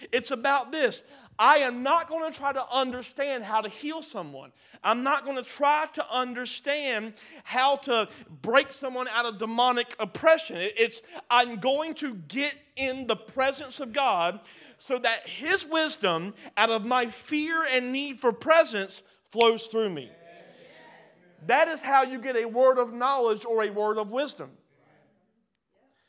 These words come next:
Not because, "God, give it to me." It's, "I'm in presence, and whatever you want to, whatever gift you want to flow, let it flow." That presence. Is this, is this okay?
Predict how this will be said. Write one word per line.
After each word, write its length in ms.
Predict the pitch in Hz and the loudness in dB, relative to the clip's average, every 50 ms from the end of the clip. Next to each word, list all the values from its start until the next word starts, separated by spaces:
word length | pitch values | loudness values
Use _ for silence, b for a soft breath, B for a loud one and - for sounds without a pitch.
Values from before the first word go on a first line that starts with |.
| _ _ _ _ _ _ _ _ _ _ _ _ | _ _ _ _ _ _ _ _ _ _ _ _
Not 280 | - 226 269 320 - - | 0 2 2 2 2 0
because, 420 | 262 - - 277 254 220 - - - - 190 | -8 -8 -4 -4 -4 -4 -6 -10 -20 -8 0
"God, 400 | - 269 285 262 262 233 196 160 | 4 6 6 6 6 4 2 -4
give 160 | 156 320 311 | -8 -6 -6
it 160 | 294 247 190 - | -6 -8 -8 -6
to 160 | 226 202 185 | -6 -4 -4
me." 160 | 190 196 202 | -4 -6 -10
It's, 300 | 208 185 190 185 180 - - - | -10 -10 -12 -12 -12 -12 -10 -8
"I'm 180 | 185 190 190 | -6 -6 -6
in 140 | 185 175 175 | -6 -8 -8
presence, 580 | - 196 233 269 269 - 185 175 180 175 - - - | -8 -6 -4 -4 -4 -4 -8 -14 -16 -16 -16 -14 -10
and 160 | 190 190 190 | -10 -8 -6
whatever 480 | 185 185 185 185 - 214 233 226 214 214 | -6 -6 -6 -6 -4 -4 -4 -2 -2 -4
you 200 | 208 202 214 214 | -6 -6 -12 -14
want 260 | 202 208 208 - - | -12 -12 -12 -12 -14
to, 80 | - - | -20 -12
whatever 560 | - 180 202 208 208 - 214 233 208 208 196 | -4 -2 0 0 0 0 -2 -2 -2 -4 -8
gift 280 | 190 170 208 214 208 - | -8 -8 -8 -10 -10 -10
you 80 | 214 208 | -12 -12
want 200 | 196 202 196 165 | -10 -12 -12 -14
to 60 | 160 | -18
flow, 520 | _ - 240 247 240 214 175 165 165 160 _ b b b b b | _ -14 -12 -10 -10 -10 -10 -12 -14 -16 _ b b b b b
let 220 | 135 147 160 175 | -10 -8 -6 -6
it 100 | 196 190 | -6 -6
flow." 320 | - 277 285 294 240 139 - _ _ _ _ _ _ _ _ _ - _ _ _ _ _ _ _ _ _ _ _ _ 170 180 165 | -6 -6 -6 -6 -6 -8 -12 _ _ _ _ _ _ _ _ _ -20 _ _ _ _ _ _ _ _ _ _ _ _ -20 -10 -4
That 160 | 180 220 220 - - _ _ _ _ _ _ _ _ _ _ _ _ _ | -4 -4 -4 -4 -8 _ _ _ _ _ _ _ _ _ _ _ _ _
presence. 680 | - 247 285 320 294 - 151 120 _ - - - - _ _ _ _ _ _ _ _ 208 _ _ _ _ _ _ _ _ _ _ _ | -2 2 2 2 2 0 -6 -16 _ -20 -20 -20 -20 _ _ _ _ _ _ _ _ _ _ _ _ _ _ _ _ _ _ _ _
Is 80 | 143 151 | -14 -10
this, 260 | 190 214 208 - - - | -10 -10 -10 -12 -14 -14
is 80 | 175 170 | -14 -12
this 180 | 202 226 202 233 | -10 -10 -10 -10
okay? 220 | 226 240 240 226 | -8 -8 -10 -12